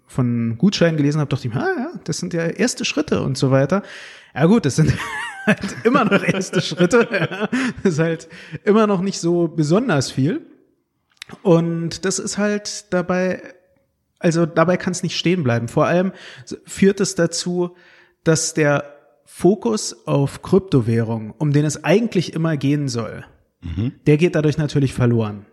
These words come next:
Speaker 1: Ja?
Speaker 2: Klar.
Speaker 1: Also deshalb finde ich's immer wieder wichtig, auch wenn ich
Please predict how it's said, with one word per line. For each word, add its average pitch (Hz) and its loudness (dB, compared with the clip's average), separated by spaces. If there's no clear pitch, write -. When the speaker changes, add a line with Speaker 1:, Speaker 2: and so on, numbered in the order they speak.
Speaker 1:
Ja? 117 -4
Speaker 2:
Klar. - -2
Speaker 1:
Also 143 2
deshalb 151 2
finde 156 -2
ich's - -6
immer 175 -2
wieder 160 4
wichtig, 156 -2
auch - -4
wenn 147 2
ich - -8